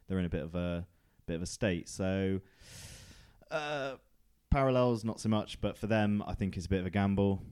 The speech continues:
I think they should have maybe stayed till the end of the season. You never know, they might have got Lincoln to the Championship,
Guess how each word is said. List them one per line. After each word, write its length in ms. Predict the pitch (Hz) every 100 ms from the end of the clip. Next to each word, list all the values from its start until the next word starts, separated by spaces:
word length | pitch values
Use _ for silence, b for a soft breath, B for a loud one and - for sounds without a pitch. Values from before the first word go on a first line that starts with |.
| -
I 60 | -
think 220 | 92 80
they 60 | 87
should 200 | - 87
have 180 | 85
maybe 220 | - 90 85
stayed 300 | - 92 87
till 120 | 85
the 120 | 90
end 100 | 90
of 60 | 85
the 60 |
season. 600 | 85 92 87 87 87 - - -
You 140 | 107
never 220 | 101 90 92
know, 180 | 90
they 100 | 90
might 120 | 90 82
have 160 | 87
got 180 | 95 -
Lincoln 260 | 90 85 87
to 100 | -
the 100 | 90
Championship, 720 | 90 90 90 - 92 -